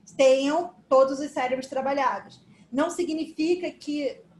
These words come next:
porque a gente trabalha, o cérebro ele nunca trabalha na sua totalidade. Porque se ele trabalhar na sua totalidade, ele vai, nossa, chupar toda a energia do seu corpo inteiro. Por quê?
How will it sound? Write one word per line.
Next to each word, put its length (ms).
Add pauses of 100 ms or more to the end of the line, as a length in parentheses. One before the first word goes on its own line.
(140)
porque 180
a 60
gente 240
trabalha, 520
o 40
cérebro 340
ele 140
nunca 260
trabalha 400
na 120
sua 200
totalidade. 880 (280)
Porque 220
se 160
ele 140
trabalhar 400
na 100
sua 180
totalidade, 1080
ele 160
vai, 440 (280)
nossa, 400
chupar 1040
toda 880
a 600 (420)
energia 600
do 100
seu 200
corpo 260
inteiro. 380 (800)
Por 200
quê? 280